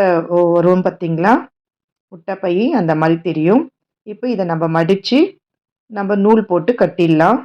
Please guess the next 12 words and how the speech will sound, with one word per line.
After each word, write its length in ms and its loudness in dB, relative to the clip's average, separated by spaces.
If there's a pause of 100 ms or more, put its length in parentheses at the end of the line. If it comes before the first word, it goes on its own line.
(720)
இந்த 240 -2
ரெசிபி 480 0
வந்து 320 2 (200)
ஒரு 240 6 (420)
காரைக்குடி, 640 0 (320)
அஹ், 260 -6
செட்டிநாடு 640 0 (460)
அதுல 320 2
வந்து 300 2
ஒரு 200 4
சிஸ்டர் 480 0
பண்ணியிருந்தாங்கங்க. 920 0